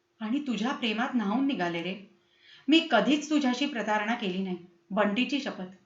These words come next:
तुझ्या व्यतिरिक्त मी आयुष्यात कधीही कुणाचाच विचार केला नाही. प्लीज, प्लीज, प्लीज भास्कर, मला माफ कर.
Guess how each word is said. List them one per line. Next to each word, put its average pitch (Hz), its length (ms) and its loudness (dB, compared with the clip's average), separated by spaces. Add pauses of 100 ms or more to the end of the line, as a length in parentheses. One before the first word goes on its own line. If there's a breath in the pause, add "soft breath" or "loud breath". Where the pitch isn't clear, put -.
(1400)
तुझ्या 226 280 2
व्यतिरिक्त 240 520 0
मी 277 160 2
आयुष्यात 247 500 0 (100)
कधीही 247 420 2
कुणाचाच 233 520 -2
विचार 208 280 -4
केला 180 280 -4
नाही. 170 200 -4 (540)
प्लीज, 190 300 -6 (380 loud breath)
प्लीज, 294 440 4 (160)
प्लीज 294 240 4
भास्कर, 208 380 0
मला 240 220 4
माफ 214 320 0
कर. 180 80 -8